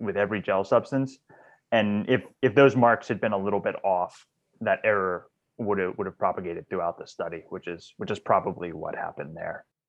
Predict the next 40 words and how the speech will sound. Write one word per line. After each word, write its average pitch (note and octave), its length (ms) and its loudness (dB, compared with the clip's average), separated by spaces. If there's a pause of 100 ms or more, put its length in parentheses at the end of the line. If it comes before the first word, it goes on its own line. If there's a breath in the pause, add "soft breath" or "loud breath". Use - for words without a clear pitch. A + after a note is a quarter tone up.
(560)
You D3 120 6
know, C3+ 100 8
we're, B2+ 280 8
we're B2+ 280 4
a B2+ 180 6
little C#3+ 360 4
bit C#3 180 2
limited C3+ 680 -2 (260)
on G#2+ 580 -4 (560)
what A2+ 420 2 (180)
substances B2 380 0
we A2 100 0
were G2 200 2
able C3+ 240 0
to F3 100 -4
choose F3+ 560 -6 (100)
because A2 220 -2
they're, G#2 240 2 (800)
you G#2+ 60 -10
know, F#2+ 120 -6
there's, G2 200 -4
there's A2 140 -4
no A#2+ 120 4
way A2 120 6
that G2 200 -2
the, F#2+ 180 -2 (200)
the A2+ 60 4
ultrasound A2 360 2
manufacturers G2+ 640 -2
are - 20 -20
gonna, G2 300 -6
gonna G2 160 -2
approve G#2 440 -2
each A2 180 -4
and G2 80 -2
every G2 180 0
one G2 120 -2
of F#2+ 120 -6
these F#2 140 -10
substances - 680 -8